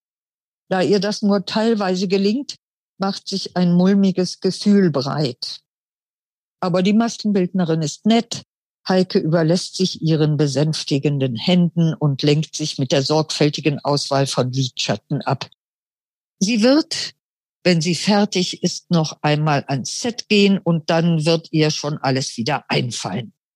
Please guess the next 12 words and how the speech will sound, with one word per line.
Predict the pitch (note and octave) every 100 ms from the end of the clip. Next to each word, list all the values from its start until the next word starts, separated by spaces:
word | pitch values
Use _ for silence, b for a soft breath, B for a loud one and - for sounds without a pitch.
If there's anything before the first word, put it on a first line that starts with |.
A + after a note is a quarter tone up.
| _ _ _ _ _
Die | G3
Lockenwickler | A3+ B3 - C#4 G#3+ A3 C4 A3+
sind | G3 G#3+ G3+
noch | F#3 F3+
im | - F3 D#3+
Haar, | F#3 G#3 G#3+
der | G3 E3+
Lidstrich | F3+ B3 - - F#3+ G3+ -
ist | F3+ - -
noch | F3
nicht | D#3+ F3 -
gezogen. | - - - A3+ A#3 F3 F3+